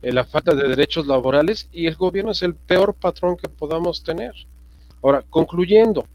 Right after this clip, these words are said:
¿para qué fue la gira? Para poder tener el tema de hacer la faramaya que hizo el día de ayer. No voy a la reunión de las Américas.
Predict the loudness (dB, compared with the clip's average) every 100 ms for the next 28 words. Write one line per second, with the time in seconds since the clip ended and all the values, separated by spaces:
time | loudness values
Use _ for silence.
0 | -20 -20 -20 -20 -20 -2 2 2 2 2
1 | 4 2 2 0 0 0 -4 -20 -20 -20
2 | -20 -20 -4 0 0 0 2 2 2 0
3 | 2 2 0 -2 0 2 2 2 0 -4
4 | -2 -2 -2 -4 -20 -20 -20 -18 -12 -8
5 | -4 -4 0 0 0 0 0 -4 -6 -10
6 | -8 -6 -8 -6 -6 -6 -10 -16 -18 -20
7 | -20 -20 -20 -20 -20 -4 0 4 6 6
8 | 4 -2 0 0 -2 -6 -10 -14 -14 -14
9 | -14 -14 -14 -14 -14 -14 -20 -20 -20 -20